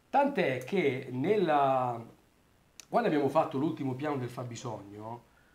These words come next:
ehm, c'è s-, proprio perché abbiamo dei limiti, del personale sto parlando, proprio perché abbiamo dei limiti, eh, di spesa, c'è stato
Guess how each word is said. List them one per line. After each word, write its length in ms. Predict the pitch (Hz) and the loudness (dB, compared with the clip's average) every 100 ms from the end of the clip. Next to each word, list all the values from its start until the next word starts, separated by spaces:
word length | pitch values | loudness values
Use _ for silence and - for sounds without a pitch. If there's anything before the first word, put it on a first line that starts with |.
| _ _ - | _ _ -6
ehm, 640 | 147 147 143 139 135 - | -2 0 2 2 2 -4
c'è 140 | 247 | -6
s-, 160 | 262 - - | -6 -8 -8
proprio 260 | - 254 185 | 0 2 2
perché 260 | 151 175 | 0 2
abbiamo 360 | 175 170 175 139 | 2 4 2 0
dei 180 | 135 151 | 0 0
limiti, 600 | 240 165 127 127 127 120 | 2 2 0 -4 -6 -6
del 120 | 120 | -6
personale 480 | 143 - 135 120 107 | -4 -2 0 -2 -4
sto 120 | 120 | -10
parlando, 720 | - 113 113 104 104 120 127 - _ - | -12 -10 -10 -12 -12 -14 -14 -20 _ -2
proprio 240 | 262 254 | 0 2
perché 280 | 165 156 180 | 2 2 0
abbiamo 380 | 170 165 147 139 | 2 2 2 2
dei 180 | 135 151 | 0 0
limiti, 720 | 214 135 123 - 120 107 104 _ _ _ - | 0 0 -2 -6 -8 -8 -12 _ _ _ -10
eh, 280 | 123 120 110 | -8 -6 -8
di 160 | 113 160 | -6 -6
spesa, 920 | - - 143 127 107 - 117 127 - - _ _ _ _ _ _ - - | -6 -8 -4 -4 -4 -6 -2 -2 -4 -16 _ _ _ _ _ _ -20 -8
c'è 140 | 262 | -4
stato 640 | - 214 139 147 135 - | 4 6 6 0 -4 -4